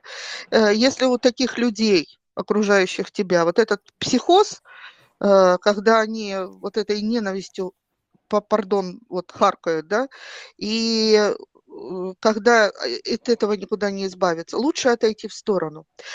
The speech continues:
потому что поддерживать, подкармливать их внутреннего зверя, да, э, спорить, рассуждать над, над тем, что: "Да ты не прав, дорогой мой, да успокойся". Э, вот.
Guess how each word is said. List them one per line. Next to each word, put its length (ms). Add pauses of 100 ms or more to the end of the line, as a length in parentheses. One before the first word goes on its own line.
(120)
потому 360
что 300 (160)
поддерживать, 720
подкармливать 880
их 320
внутреннего 680
зверя, 460
да, 180 (500)
э, 880
спорить, 580
рассуждать 640
над, 240 (100)
над 240
тем, 220
что: 420
"Да 160
ты 140
не 140
прав, 520 (120)
дорогой 500
мой, 240 (220)
да 160
успокойся". 880 (360)
Э, 100
вот. 380